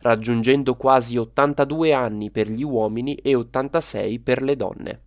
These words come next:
Gli esperti spiegano che oggi una persona di sessantacinque anni è fisicamente e mentalmente più giovane di chi aveva la stessa età sessanta anni fa.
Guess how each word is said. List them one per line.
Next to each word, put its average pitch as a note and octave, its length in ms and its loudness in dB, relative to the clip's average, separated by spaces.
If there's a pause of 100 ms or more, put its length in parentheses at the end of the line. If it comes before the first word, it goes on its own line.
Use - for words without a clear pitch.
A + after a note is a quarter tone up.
(580)
Gli A2 220 0
esperti C3+ 640 4
spiegano A2+ 600 4
che A2 220 2
oggi G#2+ 480 2
una C#3+ 260 2
persona D#3+ 560 0
di C3+ 140 -6
sessantacinque C3 1040 0
anni A#2+ 380 -2
è A#2 220 -2
fisicamente C#3+ 1000 -2
e G#2+ 60 -4
mentalmente C#3 840 -2
più D#3 260 -10
giovane G#2+ 540 -4
di A#2+ 180 -4
chi C3 220 0
aveva B2 340 2
la A2+ 140 2
stessa - 440 -2
età C3+ 360 -2
sessanta C#3 600 0
anni C3 240 -2
fa. - 240 -6